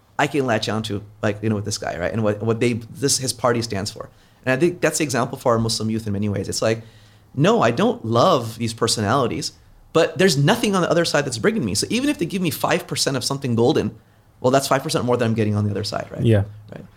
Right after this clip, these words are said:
Speaker 1: And that's where your point came up, is that what do the more mainstream personalities have to do with this stuff, right? Like, in the absence of speaking about these topics openly, 'cause look, let's be honest, this ti-, this conversation gets people canceled,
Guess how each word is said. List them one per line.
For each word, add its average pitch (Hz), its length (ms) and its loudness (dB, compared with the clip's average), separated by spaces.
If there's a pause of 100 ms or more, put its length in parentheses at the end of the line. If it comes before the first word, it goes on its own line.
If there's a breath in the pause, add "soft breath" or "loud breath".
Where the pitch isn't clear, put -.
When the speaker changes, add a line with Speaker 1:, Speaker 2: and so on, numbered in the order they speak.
(120 soft breath)
Speaker 1:
And 135 100 0
that's 143 240 2
where 151 380 2 (220)
your 139 180 2
point 123 300 -4
came 110 160 -2
up, 107 180 0
is 113 80 -4
that 113 180 -2
what 117 240 2
do 120 220 -2
the 110 400 -2 (340 loud breath)
more 147 220 4
mainstream 135 400 0
personalities 104 540 0
have 104 160 -6
to 104 60 -10
do 95 120 -6
with 98 160 -6
this - 100 -12
stuff, - 320 -12
right? - 140 -16 (460 soft breath)
Like, 104 240 -2
in 135 100 2
the 135 160 -2
absence 120 460 0
of 113 60 -4
speaking 113 280 -4
about 104 160 0
these 107 140 -6
topics 104 360 -2
openly, 117 320 0
'cause 160 140 0
look, - 340 0
let's 120 140 -4
be 131 160 -4
honest, 107 380 -4
this - 120 -2
ti-, 135 200 2 (140)
this 180 160 2
conversation 151 440 -2
gets 117 140 -2
people 110 180 -4
canceled, 104 400 -4